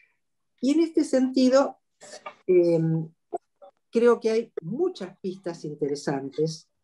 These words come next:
de, eh, construcción de sentidos diferentes, de prácticas diferentes. Algunas funcionan un tiempo y después te arruinan el proyecto y tenés que volver a empezar,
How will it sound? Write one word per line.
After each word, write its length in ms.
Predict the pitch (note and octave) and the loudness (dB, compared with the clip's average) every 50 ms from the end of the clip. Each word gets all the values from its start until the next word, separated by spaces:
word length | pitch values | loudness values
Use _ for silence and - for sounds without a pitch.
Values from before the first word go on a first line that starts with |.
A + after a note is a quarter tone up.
| _ _ _ _ - _ _ _ _ _ _ _ _ | _ _ _ _ -20 _ _ _ _ _ _ _ _
de, 380 | - C#3 D#3 D#3 E3+ - - _ _ _ - | -6 0 2 2 2 2 0 _ _ _ -8
eh, 200 | C#3+ C#3 C3+ - - | -6 -6 -6 -8 -6
construcción 1120 | - E3 D#3 D#3 - - - D3+ D3+ D3+ - - - E3+ D#3+ D#3+ D#3+ D#3+ E3 F3 F3 - _ _ _ _ _ _ _ _ _ _ - | -4 -4 -4 -4 -4 -4 -2 -2 -2 -2 -4 -4 2 2 4 4 4 2 2 0 -4 -6 _ _ _ _ _ _ _ _ _ _ -14
de 180 | - - D#3+ | -2 0 0
sentidos 580 | D#3 D#3+ D#3+ D3 D#3 D#3+ F3+ F3 E3+ F3+ E3+ D#3+ | 0 0 -2 -4 -2 0 2 2 2 2 2 -2
diferentes, 680 | D#3 D3 - - D3+ D3 E3 E3+ E3 F3 E3 E3+ D#3 D#3 | -4 -6 -6 -4 -2 -2 -2 -2 -2 -4 -6 -6 -6 -6
de 100 | C#3+ - _ | -6 -8 _
prácticas 640 | - D#3+ F3 E3+ E3 - - D3+ D#3+ - D3 C#3 - | -6 -4 -4 -4 -4 -6 -10 -10 -8 -8 -10 -6 -6
diferentes. 720 | C#3+ C#3 - D#3 D#3+ F3 E3+ E3 D#3+ E3 E3+ E3 - _ _ _ - - _ - | -8 -4 -2 0 2 2 2 2 2 0 0 -2 -2 _ _ _ -20 -20 _ 0
Algunas 580 | G3 G#3+ A#3 A#3+ D4 D#4 D4+ D#4+ D#4 D#4 - _ _ _ _ _ _ _ _ _ _ _ | 2 2 2 4 2 2 2 2 0 0 -4 _ _ _ _ _ _ _ _ _ _ _
funcionan 760 | - E3 - - G3+ G3 F#3+ F#3+ - - A#3+ A#3+ B3 A#3+ A3 | -20 -16 -4 0 0 0 0 0 0 0 0 0 2 0 2
un 160 | G3 F#3+ F#3+ | 2 0 0
tiempo 320 | F#3+ A3 A#3 A#3+ A#3 A#3 A3+ | 2 0 0 0 2 0 0
y 60 | G#3 | 0
después 340 | F3 E3 D#3+ - G3 G3 F#3+ | 0 -2 -6 -8 -10 -10 -8
te 80 | F#3+ | -6
arruinan 500 | D#3+ D#3 D#3+ G3 G#3 F#3+ F3+ F3 E3 D3+ | -8 -6 -4 -4 -4 -2 -2 -4 -6 -8
el 100 | D3 D3 | -10 -10
proyecto 540 | - - D3+ D#3 D#3 D#3+ G#3 G#3 G#3 - G3 | -10 -6 -4 -4 -2 0 -2 -2 -2 0 -4
y 60 | F#3 | -2
tenés 260 | F#3+ E3 D#3 F3 F3+ - | 0 0 -2 -2 -4 -2
que 80 | E3 | -2
volver 360 | D3 D3+ D3 C#3+ E3 E3+ E3 | -2 -2 -2 -2 -2 -2 -2
a 20 | E3 | -2
empezar, 600 | D#3 - - D#3 D#3+ - - A#3 G#3 G3+ G#3 A#3 | -4 -4 -6 -6 -6 -2 -2 0 0 0 -2 -8